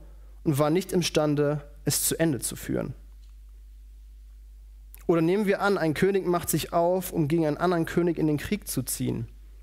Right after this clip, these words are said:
Wird er sich da nicht zuerst hinsetzen und überlegen, ob er in der Lage ist, mit seinem Heer von zehntausend Mann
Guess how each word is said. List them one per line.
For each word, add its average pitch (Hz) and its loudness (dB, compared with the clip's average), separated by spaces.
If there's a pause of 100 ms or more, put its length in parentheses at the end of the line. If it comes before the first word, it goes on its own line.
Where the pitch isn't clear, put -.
(440)
Wird 170 4
er 165 2
sich 160 0
da 156 4
nicht 156 0
zuerst 156 2
hinsetzen 196 4
und 151 4
überlegen, 139 4 (400)
ob 156 4
er 160 4
in 156 6
der 135 4
Lage 139 2
ist, - 0
mit 139 2
seinem 131 4
Heer 151 2
von 139 2
zehntausend 170 2
Mann 135 2